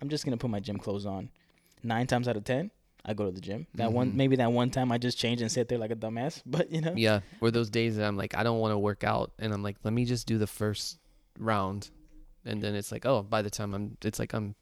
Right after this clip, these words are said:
Speaker 2: I can do the rest of it.
Speaker 1: Oh, yeah, absolutely. Sometimes I, I think that's a big thing, too. Um, I found myself doing that where it's like, damn, it's like, it's usually an example of a leg day, right? So it's like, "Oh,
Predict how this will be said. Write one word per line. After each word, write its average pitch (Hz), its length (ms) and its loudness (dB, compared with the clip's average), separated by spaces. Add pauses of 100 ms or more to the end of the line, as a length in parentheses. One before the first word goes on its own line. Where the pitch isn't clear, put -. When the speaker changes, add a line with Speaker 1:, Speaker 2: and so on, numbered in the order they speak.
Speaker 2:
I - 60 -2
can 139 140 -2
do 135 100 0
the 110 100 2
rest 101 240 -2
of 107 120 0
it. 139 40 0
Speaker 1:
Oh, 160 120 4
yeah, 135 200 4
absolutely. 127 460 2
Sometimes 135 460 0
I, 127 180 2
I 131 80 -2
think 151 260 -4
that's - 360 0 (220)
a 117 120 -2
big 113 320 0 (180)
thing, 117 220 -4
too. 117 380 -4
Um, 107 200 -6
I 117 80 -2
found 113 220 -6
myself 110 260 -4
doing 107 220 -6
that 104 80 -4
where 107 100 -4
it's 107 120 -6
like, 104 120 -4 (580)
damn, 113 220 -2
it's - 200 -6
like, - 320 -10
it's 117 180 -4
usually 120 200 -2
an - 40 0
example 110 280 -2
of 98 60 -6
a 101 60 0
leg 101 220 -2
day, 87 160 -2
right? 98 260 -6 (240)
So 107 100 -6
it's 107 140 -8
like, 101 160 -4
"Oh, 107 240 2